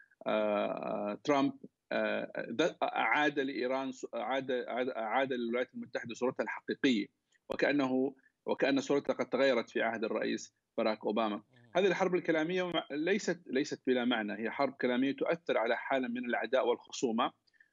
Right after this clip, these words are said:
Speaker 1: آه، تم استعادتها الآن، وأعتقد بأنه التوافق ال-، ال-، ال-، ربما هذه نقطة التوافق الأصلية بالمناسبة حول ما يجري في الولايات المتحدة الآن خلال الست أسابيع الماضية، نقطة التوافق الأصلية بين أركان الإدارة هي إيران.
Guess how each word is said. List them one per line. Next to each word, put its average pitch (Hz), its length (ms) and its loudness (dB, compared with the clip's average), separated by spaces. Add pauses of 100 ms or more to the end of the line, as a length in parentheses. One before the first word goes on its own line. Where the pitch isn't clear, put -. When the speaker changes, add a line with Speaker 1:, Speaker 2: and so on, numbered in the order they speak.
(220)
Speaker 1:
آه، 110 220 4
تم 147 300 4
استعادتها 123 600 0
الآن، 113 280 -2
وأعتقد 170 500 0
بأنه 143 420 0 (480)
التوافق 170 800 2
ال-، 113 360 -4
ال-، 107 520 -4 (140)
ال-، 113 160 -2
ربما 143 380 0
هذه 151 100 2
نقطة 156 220 -2
التوافق 143 480 0
الأصلية 139 540 2
بالمناسبة 113 720 -2 (440)
حول 143 480 2 (160)
ما 120 240 0
يجري 127 100 2
في - 60 -16
الولايات 131 280 0
المتحدة 120 420 -2
الآن 123 200 0
خلال 131 240 2
الست - 180 -4
أسابيع 123 340 2
الماضية، 120 360 0
نقطة 139 200 -4
التوافق 147 480 0
الأصلية 131 380 2
بين 135 100 2
أركان 135 320 2
الإدارة 127 360 2
هي 123 140 0
إيران. 117 320 0